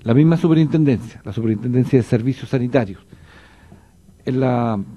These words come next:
en las bahías de Coronel y de Concepción existen emisarios de evacuación de aguas lluvias, que por,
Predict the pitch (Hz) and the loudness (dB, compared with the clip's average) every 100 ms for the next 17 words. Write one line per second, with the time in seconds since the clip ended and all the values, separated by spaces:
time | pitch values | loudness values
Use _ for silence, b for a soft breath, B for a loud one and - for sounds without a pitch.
0 | - - _ _ _ _ 123 120 123 165 | -20 -20 _ _ _ _ -6 -2 2 2
1 | 175 135 135 123 117 110 123 123 147 175 | 2 2 2 4 2 0 -2 0 2 2
2 | 175 143 131 - - 160 131 156 151 123 | 2 2 0 0 0 0 -2 -2 0 2
3 | 107 - 143 98 - 120 110 113 107 151 | 2 0 -2 -4 -6 -2 -2 -2 -4 -2
4 | 151 139 135 135 - 117 117 110 127 104 | -2 -2 -2 -4 -10 -8 -6 -2 -2 -2
5 | 95 b b b b - 123 120 | -4 b b b b -10 -4 -4